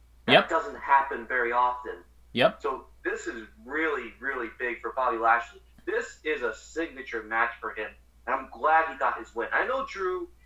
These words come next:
Speaker 1: he got his win at thirty-six. There was no crowd, so it wasn't as big as it should have been. But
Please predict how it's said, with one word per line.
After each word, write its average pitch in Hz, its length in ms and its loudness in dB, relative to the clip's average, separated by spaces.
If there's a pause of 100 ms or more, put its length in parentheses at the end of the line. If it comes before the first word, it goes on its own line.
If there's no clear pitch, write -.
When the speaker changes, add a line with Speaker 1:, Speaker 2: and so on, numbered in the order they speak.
(160)
Speaker 1:
he - 120 -12
got 175 280 2
his 175 140 -2
win 165 100 -2
at 156 120 -4
thirty-six. 139 640 -4
There 139 120 -6
was 156 180 0
no 143 100 -2
crowd, 123 460 0
so 123 100 -8
it 120 60 -8
wasn't 135 300 0
as 117 280 2
big 117 180 -2
as 113 80 -8
it 113 100 -12
should 123 200 -12
have 135 100 -12
been. 160 240 -2 (580)
But 160 200 4